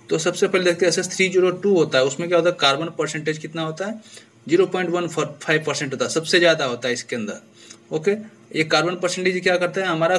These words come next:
corrosion resistance नहीं बनने देता है, corrosion रेजिस्टेंट के लिए हानिकारक होता है।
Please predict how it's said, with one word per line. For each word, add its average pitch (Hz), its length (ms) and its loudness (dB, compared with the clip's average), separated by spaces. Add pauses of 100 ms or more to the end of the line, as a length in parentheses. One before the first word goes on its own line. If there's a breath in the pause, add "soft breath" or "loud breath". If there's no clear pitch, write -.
corrosion 160 320 2
resistance 170 400 -2
नहीं 165 200 0
बनने 151 220 0
देता 123 240 -4
है, 117 120 0
corrosion 143 360 0
रेजिस्टेंट 156 420 -4
के 170 60 -4
लिए 170 100 2
हानिकारक 156 540 -2
होता 120 200 -6
है। - 140 -8